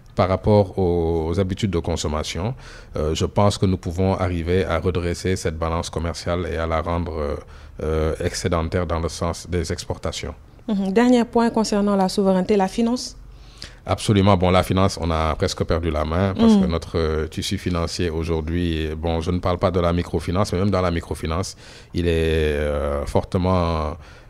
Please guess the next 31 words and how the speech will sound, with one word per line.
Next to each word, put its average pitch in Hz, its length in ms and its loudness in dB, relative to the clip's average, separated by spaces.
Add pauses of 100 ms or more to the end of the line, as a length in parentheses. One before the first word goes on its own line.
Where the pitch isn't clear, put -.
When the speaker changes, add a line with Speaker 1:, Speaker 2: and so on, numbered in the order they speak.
Speaker 1:
Euh, 80 640 2
extraverti. 87 580 -2
Ça 87 140 -2
veut 82 80 -2
dire 90 180 0
que 92 100 -2
c'est 95 120 -2
des 85 220 0
opérateurs 87 400 -2
internationaux 82 760 -4
qui - 140 -16
sont 85 180 -2
sur - 140 -6
la 78 140 -4
place, 82 380 -6
euh, 73 400 -6
de 80 120 -6
marché 78 280 -4
du 82 80 -6
Sénégal. 82 420 -4
Il 95 40 0
y 90 40 0
a 90 60 0
des 92 100 -2
tentatives 95 500 0
locales. 92 400 0 (100)
On 90 40 -2
a 85 80 0
Speaker 2:
Mm. 80 40 0
Speaker 1:
la 85 80 0
banque. 87 280 0